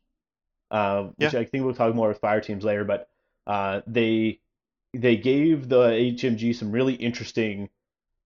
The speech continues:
Speaker 1: Harrises that it can join into. Um,
Speaker 2: Yes.
Speaker 1: and some, some interesting flexible Harris teams, which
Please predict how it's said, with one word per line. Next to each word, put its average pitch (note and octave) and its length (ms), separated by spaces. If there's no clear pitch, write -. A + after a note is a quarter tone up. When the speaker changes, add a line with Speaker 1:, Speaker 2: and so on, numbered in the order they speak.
Speaker 1:
Harrises B2+ 600
that F2+ 140
it D2+ 100
can F#2+ 120
join E2+ 220
into. - 260
Um, E2+ 380
Speaker 2:
Yes. - 440
Speaker 1:
and A2 100
some, G2+ 220
some A#2+ 140
interesting A2+ 380
flexible G2 580
Harris F#2 220
teams, - 260
which - 220